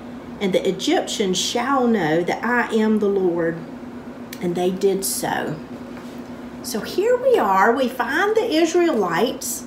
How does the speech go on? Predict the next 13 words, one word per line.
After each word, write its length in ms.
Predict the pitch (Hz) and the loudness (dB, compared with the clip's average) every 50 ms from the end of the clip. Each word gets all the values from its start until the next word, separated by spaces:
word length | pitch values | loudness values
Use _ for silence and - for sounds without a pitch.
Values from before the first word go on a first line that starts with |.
| - - - - - - - - - | -14 -14 -14 -14 -14 -14 -14 -8 -2
They 140 | 214 226 269 | 0 2 2
have 160 | 285 254 214 | 4 2 2
been 160 | 220 202 196 | 2 2 2
released 560 | 180 175 180 196 226 277 339 392 - - - | 2 2 4 4 6 6 6 4 2 -2 -2
from 180 | - 453 415 311 | 0 2 2 4
bondage 640 | 240 214 190 180 190 220 302 359 440 - - - - | 2 2 2 0 2 4 4 4 4 2 -2 -6 -8
by 200 | - - 226 254 | -4 -2 -2 -2
God 440 | 254 208 170 151 175 214 269 370 - | 0 0 0 2 4 4 4 4 2
from 280 | - - 233 254 247 - | 4 4 4 4 4 0
Egypt 600 | - 247 233 214 185 160 175 185 262 330 - - - - | 0 0 2 2 2 2 2 2 2 2 0 -2 -4 -2
under 260 | 208 220 254 302 294 | 0 0 2 2 0
Pharaoh's 880 | 240 - - - 214 220 247 254 269 269 294 311 320 311 311 - - | -2 -4 -2 0 0 2 2 2 2 4 4 6 6 6 4 2 -4
rule 680 | - 190 185 214 226 208 208 226 254 302 359 381 330 | -4 2 6 6 6 8 6 4 4 4 2 2 0